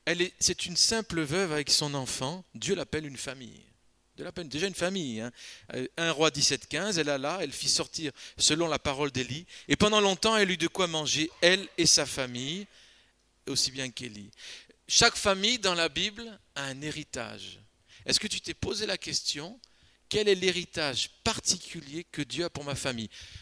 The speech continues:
C'est une famille en tant que parent-enfant, mais une famille en tant qu'église aussi, et une famille en tant que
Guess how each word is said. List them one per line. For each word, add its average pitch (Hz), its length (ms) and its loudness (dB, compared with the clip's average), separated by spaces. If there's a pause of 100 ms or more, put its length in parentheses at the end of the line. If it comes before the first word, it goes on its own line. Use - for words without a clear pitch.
(280)
C'est 247 140 4
une 226 80 -2
famille 220 640 6 (400)
en 135 120 -6
tant 139 260 -4
que - 200 -10
parent-enfant, 123 1040 -6 (220)
mais 135 140 -4
une 139 80 -6
famille 143 360 -4
en 117 80 -6
tant 110 160 -10
qu'église 113 640 -8
aussi, 95 480 -2 (540)
et 127 120 2
une 131 100 -4
famille 135 380 -4
en 120 80 -4
tant 117 220 -4
que 104 300 -6